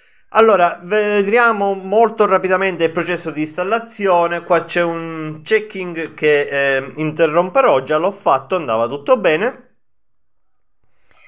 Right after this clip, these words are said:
Dopodiché ci chiederà di impostare il layout della tastiera, quindi andiamo su Keyboard Settings e inserite la vostra tastiera.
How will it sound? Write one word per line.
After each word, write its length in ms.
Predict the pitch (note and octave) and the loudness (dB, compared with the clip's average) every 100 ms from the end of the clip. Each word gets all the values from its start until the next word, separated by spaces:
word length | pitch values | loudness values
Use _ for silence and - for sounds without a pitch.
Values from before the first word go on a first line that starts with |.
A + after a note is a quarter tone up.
| - - - _ _ _ _ | -20 -20 -20 _ _ _ _
Dopodiché 840 | E3 A3 A#3 A3+ A3+ F3+ F3 F#3 | -6 -2 -2 -4 -8 -4 -4 -6
ci 140 | G3 | -12
chiederà 600 | D#3+ F3 E3+ D3 C#3 D3 | -8 -2 -2 2 2 2
di 180 | D3 C#3+ | 0 -6
impostare 580 | C#3+ C#3+ F3+ E3+ D3 B2 | -16 -12 -10 -6 -4 -4
il 80 | B2+ | -4
layout 400 | B2+ A#2+ B2+ B2+ | -4 -2 -2 0
della 320 | C#3+ B2+ C#3 | 2 2 2
tastiera, 580 | A#3 B3 - A3 A3+ A3 | 0 -4 -4 -2 -2 -4
quindi 200 | D#3+ C3+ | -8 -10
andiamo 500 | C3 C#3 C#3 C#3+ C#3 | -2 2 2 0 -6
su 640 | C3 C#3+ C#3+ C#3+ C3+ - _ | -10 -10 -6 -6 -8 -14 _
Keyboard 500 | D#3 D3+ C#3 C#3+ - | -4 0 2 0 -2
Settings 960 | - - C#3+ - A#3+ C4+ - - - _ _ _ _ _ _ _ _ | -14 -10 -10 -8 -12 -12 -16 -20 -20 _ _ _ _ _ _ _ _
e 480 | - E3 F3 G#3+ - - | -2 2 2 0 -8 -10
inserite 720 | F#3 F#3 - G#3+ C#3 C#3 E3+ | -10 -8 -2 -2 -2 -6 -4
la 120 | D3 | -2
vostra 400 | B2 B2+ D3 C#3+ | -2 -2 -2 -2
tastiera. 680 | D#3+ - A#3+ F3 A#2 G#2 | -4 -6 -2 0 -2 -6